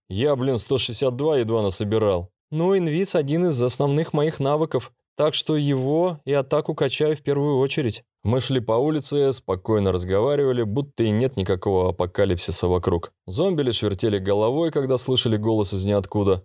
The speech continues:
Иногда их приходилось отталкивать, но делал я это аккуратно, чтобы они снова толпой не напали.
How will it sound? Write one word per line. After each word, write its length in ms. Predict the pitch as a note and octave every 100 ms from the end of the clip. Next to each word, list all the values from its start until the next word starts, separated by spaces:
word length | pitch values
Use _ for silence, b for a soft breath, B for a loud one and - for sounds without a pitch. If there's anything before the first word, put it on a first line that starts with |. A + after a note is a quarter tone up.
| _
Иногда 360 | F2 A2 B2+ F#3
их 120 | D#3+
приходилось 520 | A2 G2 A#2 C#3+ C3
отталкивать, 720 | G#2+ F2+ G2+ G#2 - G2 F#2+ - _
но 100 | C3+
делал 240 | F3+ G3+ A2+
я 180 | G#2+
это 160 | A2 F2+
аккуратно, 580 | F2+ G2+ G2 G2+ G2 F#2+
чтобы 260 | - F#2+
они 100 | F#2+
снова 300 | F2+ - F#2
толпой 400 | F2+ F#2 F2+ F#2+
не 100 | F#2
напали. 560 | F#2 F2+ F2+ F#2 F2+ F2